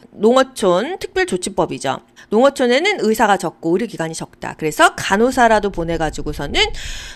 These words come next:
어, 기본적인 국민의 건강 권리를 활용하게 한다. 이게 바로 보건진료소예요. 보건진료소는요, 알마타 회의에서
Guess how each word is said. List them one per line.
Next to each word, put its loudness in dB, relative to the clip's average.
어, -6
기본적인 2
국민의 0
건강 0
권리를 0
활용하게 0
한다. -2
이게 0
바로 2
보건진료소예요. -2
보건진료소는요, 4
알마타 4
회의에서 4